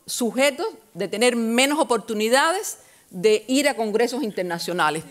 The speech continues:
por parte del bloqueo. Y que de esos cien, el cin-, cincuenta y dos por ciento tiene trabajos de publicación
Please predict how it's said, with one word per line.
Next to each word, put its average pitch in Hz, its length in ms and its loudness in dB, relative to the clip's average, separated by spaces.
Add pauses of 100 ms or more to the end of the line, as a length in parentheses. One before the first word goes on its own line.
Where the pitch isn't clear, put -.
por 170 160 -2
parte 208 260 0
del 196 120 -4
bloqueo. 170 440 -6 (380)
Y 247 140 0
que 247 180 2
de 262 140 4
esos 349 200 -4
cien, 339 420 0 (960)
el 247 220 4
cin-, 233 400 -2
cincuenta 226 520 -2
y 214 60 2
dos 294 200 2
por 294 180 -2
ciento 302 580 -2 (2250)
tiene 339 320 6
trabajos 269 460 0
de 226 80 -2
publicación 226 800 -6